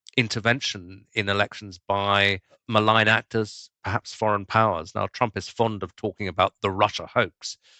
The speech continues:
the idea that Russia had intervened in the twenty sixteen election. And it is true that the long investigation into that was a damp squib in the end when it reported. But there was no doubt that Russia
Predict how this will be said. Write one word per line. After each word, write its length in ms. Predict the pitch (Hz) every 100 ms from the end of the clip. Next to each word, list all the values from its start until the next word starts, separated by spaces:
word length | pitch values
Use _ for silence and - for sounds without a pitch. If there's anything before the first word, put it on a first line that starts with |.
| _ _ -
the 80 |
idea 440 | 104 98 107 104 95
that 140 | 87 101
Russia 340 | 104 101 90
had 100 | 92
intervened 640 | 98 92 92 110 107 95
in 100 | 90
the 60 | 92
twenty 320 | - 95 -
sixteen 560 | 90 110 - 98 90 92 -
election. 480 | 101 110 - 87 85
And 140 | 95 104
it 100 | 104
is 180 | 101
true 320 | - - 123 101
that 120 | 98 - - - _ _
the 60 | 104
long 300 | 110 135 127
investigation 720 | 104 113 - 101 107 107 95
into 200 | 85 95
that 220 | 95 92
was 300 | 98 98 90
a 60 | 90 -
damp 260 | 98 92
squib 520 | - - - 151 110
in 100 | 92
the 80 | 92
end 160 | 90 90
when 100 | 90
it 100 | 87
reported. 600 | 90 - 165 147 78 71 _ _ _ - - _
But 80 | 170
there 80 | 180
was 140 | 135
no 140 | 139 123
doubt 460 | 139 160 127 92 -
that 200 | 101 98
Russia 580 | 127 113 - 113 117 117